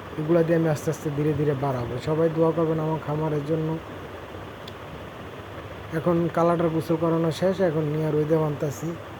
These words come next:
এখন সাদাটার গোসল করাবো। এখন একটু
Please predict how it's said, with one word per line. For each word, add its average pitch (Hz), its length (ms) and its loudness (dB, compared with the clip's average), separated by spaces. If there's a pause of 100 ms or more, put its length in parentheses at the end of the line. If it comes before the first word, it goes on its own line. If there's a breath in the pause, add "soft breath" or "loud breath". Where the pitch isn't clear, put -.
(560)
এখন 151 200 2
সাদাটার 160 520 2
গোসল 156 340 0
করাবো। 160 400 2 (4000)
এখন 156 220 -2
একটু 143 180 -4